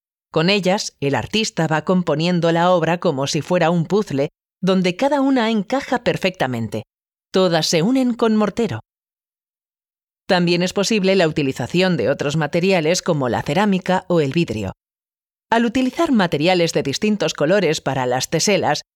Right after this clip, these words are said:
se consigue que el mosaico parezca un cuadro. Algunos mosaicos usan teselas de dos colores, generalmente blanco y negro, y se conocen como bícromos,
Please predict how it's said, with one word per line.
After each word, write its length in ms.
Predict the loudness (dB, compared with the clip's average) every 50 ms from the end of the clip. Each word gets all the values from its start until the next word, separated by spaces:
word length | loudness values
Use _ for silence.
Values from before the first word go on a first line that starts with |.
| _ _ _
se 180 | -2 -2 0 0
consigue 480 | 0 0 0 0 0 0 0 0 0
que 100 | 2 0
el 80 | 0 0
mosaico 640 | 0 -2 -2 0 0 0 -2 0 -2 -2 -2 0
parezca 480 | -2 0 0 0 -2 -2 -4 -4 -2 0
un 140 | 0 0 -2
cuadro. 420 | -4 -6 -8 -8 -8 -10 -12 -14 -14 _ _ _ _ _ _ _ _ _ _ _ _ _ _
Algunos 440 | -2 -2 0 0 0 0 0 0 0
mosaicos 560 | -2 0 2 2 0 0 0 0 -2 -2 -2
usan 280 | -2 0 0 0 0 0
teselas 560 | 0 -2 -2 0 0 0 2 0 -2 -2 -2
de 100 | -4 -2
dos 220 | 0 0 -2 -2
colores, 520 | -2 -2 0 0 0 0 -2 -4 -6 -6 -10 _ _ _ _ _ _
generalmente 720 | -2 0 0 2 2 2 2 2 2 2 2 2 0 0
blanco 460 | 2 2 0 0 0 0 0 0 0
y 140 | 0 0 0
negro, 340 | 0 0 -2 -4 -6 -6 -8 -10 _ _ _ _ _ _ _
y 120 | -2 -2 -2
se 120 | -2 -2
conocen 440 | -2 -2 0 0 0 0 0 -2 0
como 320 | 0 2 2 2 2 0 0
bícromos, 720 | 0 0 0 0 0 -2 -4 -4 -2 -4 -4 -6 -6